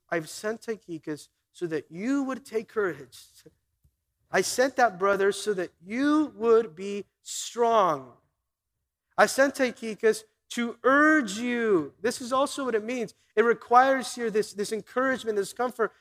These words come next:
also comes with them being urged, or I sent them to produce action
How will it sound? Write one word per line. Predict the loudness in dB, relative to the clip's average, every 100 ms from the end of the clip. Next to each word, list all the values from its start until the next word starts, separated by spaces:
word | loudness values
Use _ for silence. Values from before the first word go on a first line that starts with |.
| _
also | 2 2 2 -4
comes | 0 0 0 -6 _ _
with | 4 4 4
them | 0 0
being | -2 -4 -4 2
urged, | 4 6 6 6 6 2
or | 2
I | 2
sent | 0 -2
them | -2
to | -6 -8 -10 _ _
produce | -8 -6 -4 -4 -4 -6 -10 0
action | 6 6 4 -4 -4 0 0